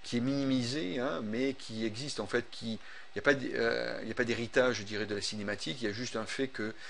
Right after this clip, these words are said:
euh, les particules vont tellement lentement qu'elles sont émises à un endroit et puis, euh, le flingue descend tellement vite que les particules, euh, s-, continuent à être émettre dans leur direction, et donc, euh,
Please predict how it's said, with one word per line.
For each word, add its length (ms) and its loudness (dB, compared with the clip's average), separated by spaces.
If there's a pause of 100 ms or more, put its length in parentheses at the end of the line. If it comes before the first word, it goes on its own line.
(220)
euh, 80 2
les 200 0
particules 440 -2
vont 200 -4
tellement 400 2
lentement 600 0 (360)
qu'elles 540 6
sont 220 0
émises 320 0
à 80 0
un 80 -2
endroit 380 2
et 60 0
puis, 260 -6 (360)
euh, 560 2
le 220 -2
flingue 500 -2 (120)
descend 340 -4
tellement 280 -2
vite 300 -6
que 100 -6 (120)
les 100 -2
particules, 520 -2 (460)
euh, 220 0
s-, 180 -6
continuent 480 2
à 80 8
être 180 2
émettre 240 0
dans 100 -4
leur 160 -4
direction, 720 -2
et 240 -2
donc, 220 -8 (640)
euh, 440 -4